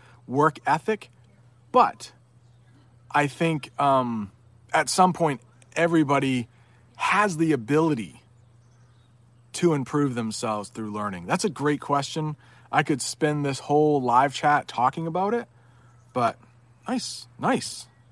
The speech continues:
Good question, good question. Uh, Aniko is wondering, what does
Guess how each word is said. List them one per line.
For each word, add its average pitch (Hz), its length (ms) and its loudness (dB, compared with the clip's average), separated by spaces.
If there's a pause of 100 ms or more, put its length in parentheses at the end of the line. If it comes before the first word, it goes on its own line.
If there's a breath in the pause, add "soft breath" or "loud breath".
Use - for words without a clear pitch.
(340)
Good 156 140 -4
question, - 460 -6 (140)
good 135 160 -8
question. - 380 -16 (560 soft breath)
Uh, 156 280 4
Aniko 190 520 4
is 135 180 -2
wondering, 139 640 2
what 175 220 2
does 185 300 2